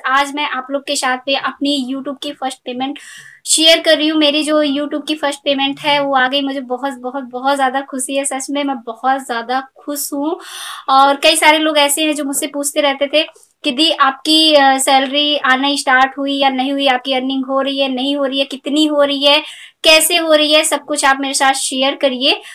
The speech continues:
तो बस आज मैं वही video आप लोग के लिए लेके आई हूँ। तो चलिए video start करते हैं। And हाँ, पसंद आए तो like, subscribe, share करना बिल्कुल मत भूलिए, क्योंकि अभी मेरी first payment आई है, आगे आपके साथ और support की बहुत ज़्यादा ज़रूरत है। तो please subscribe करके बेल icon को हिट करिएगा, क्योंकि बहुत सारे लोग ऐसे हैं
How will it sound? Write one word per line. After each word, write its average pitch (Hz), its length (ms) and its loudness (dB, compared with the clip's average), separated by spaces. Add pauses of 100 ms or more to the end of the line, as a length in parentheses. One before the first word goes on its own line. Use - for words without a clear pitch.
(180)
तो 277 140 -2
बस 311 260 0
आज 269 240 0
मैं 285 100 -4
वही 285 140 -2
video 269 240 -4
आप 269 180 -2
लोग 269 180 -8
के 277 60 -8
लिए 262 140 -4
लेके 262 340 -4
आई 269 200 0
हूँ। 320 300 -8
तो 302 100 -6
चलिए 285 260 -6
video 269 340 -8
start 269 300 -6
करते 294 260 -8
हैं। 277 320 -2
And 294 120 -6
हाँ, 285 160 2
पसंद 294 280 -2
आए 285 140 0
तो 311 100 -12
like, 269 200 -6
subscribe, 262 340 -8
share 262 180 -6
करना 254 240 -8
बिल्कुल 285 400 -8
मत 294 80 -4
भूलिए, 285 520 -4 (400)
क्योंकि 320 360 0
अभी 269 220 0
मेरी 302 200 0
first 294 240 -4
payment 294 360 -2
आई 294 200 2
है, 311 80 0
आगे 277 260 2
आपके 277 300 -2
साथ 269 280 -4
और 269 80 -6
support 262 340 -10
की 285 60 -10
बहुत 254 180 -4
ज़्यादा 254 220 -4
ज़रूरत 254 400 -6
है। 302 60 -4
तो 311 100 -10
please 320 340 -4
subscribe 277 340 -4
करके 294 200 -8
बेल 247 240 -4
icon 262 240 -6
को 294 100 -8
हिट 285 160 -10
करिएगा, 285 280 -4
क्योंकि 285 220 -12
बहुत 269 300 -4
सारे 285 200 -2
लोग 269 180 -6
ऐसे 262 220 -6
हैं 320 180 -6